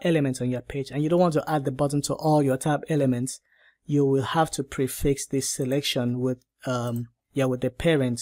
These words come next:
of that particular tab element. Say you had this as the parent, so you can give it an I D or a class and then prefix it in that code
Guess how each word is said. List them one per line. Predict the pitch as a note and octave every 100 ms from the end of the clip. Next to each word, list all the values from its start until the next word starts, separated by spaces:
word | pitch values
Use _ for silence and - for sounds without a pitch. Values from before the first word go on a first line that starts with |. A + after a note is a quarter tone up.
| -
of | B2+ A#2+
that | C3 C3 -
particular | - B2+ C3+ - C3+ C3
tab | C#3 B2+
element. | C#3+ C3 B2 B2
Say | - C#3
you | C3+ B2+
had | - D3 C#3+ - - _
this | C3+ C#3 C3+
as | B2
the | -
parent, | - D3 C3 A#2+ C3 - _ _
so | - D3+
you | C#3+
can | C3+
give | C3+ D#3
it | D3+
an | C3+ B2
I | C3+ C3
D | C#3+ C#3+
or | C3
a | B2
class | - C3+ C3+
and | B2 C3
then | B2+
prefix | - B2+ - C#3 -
it | C3+
in | C3 B2+
that | C3+ -
code | - D3+ B2+